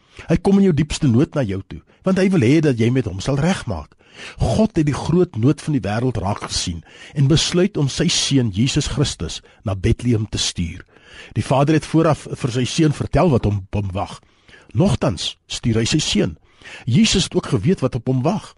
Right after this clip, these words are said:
Nogtans kom hy na hierdie aarde toe en God kom word mens in 'n nederige krib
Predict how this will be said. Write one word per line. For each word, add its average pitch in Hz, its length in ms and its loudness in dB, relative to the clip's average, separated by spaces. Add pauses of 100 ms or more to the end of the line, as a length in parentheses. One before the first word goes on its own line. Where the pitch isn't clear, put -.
(340)
Nogtans 196 440 2
kom 160 160 2
hy 151 60 4
na 143 100 4
hierdie 165 320 2
aarde 127 340 2
toe 85 260 -10
en 127 120 0
God - 400 -2
kom 131 220 -2
word 151 260 0
mens 113 320 2
in 117 100 -4
'n 104 100 -2
nederige 151 540 0
krib - 300 -2